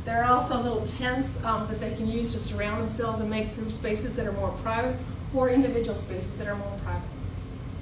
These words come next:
Um, all of those are kind of in the traditional face-to-face mode of collaboration,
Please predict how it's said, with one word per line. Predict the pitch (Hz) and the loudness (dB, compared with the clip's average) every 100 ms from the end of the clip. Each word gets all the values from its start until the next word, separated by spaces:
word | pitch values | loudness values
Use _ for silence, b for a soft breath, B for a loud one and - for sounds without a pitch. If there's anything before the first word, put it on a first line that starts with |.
| - - - - - - - - | -8 -8 -8 -8 -8 -6 -6 -4
Um, | 220 226 220 | -2 -2 0
all | 240 277 285 | 2 4 4
of | |
those | 240 240 240 | 4 2 2
are | 214 214 214 | 0 0 0
kind | 233 226 | 0 0
of | 220 | 0
in | 208 | -2
the | - | -4
traditional | 202 269 - 262 - | 0 4 6 6 4
face-to-face | - 220 214 - - 294 370 - 208 | 0 0 -2 -4 -2 0 0 0 2
mode | 202 190 185 | 2 2 -2
of | 208 - | -2 -4
collaboration, | - 196 190 180 180 - - 220 | -2 -2 -2 -2 -2 -2 -2 -4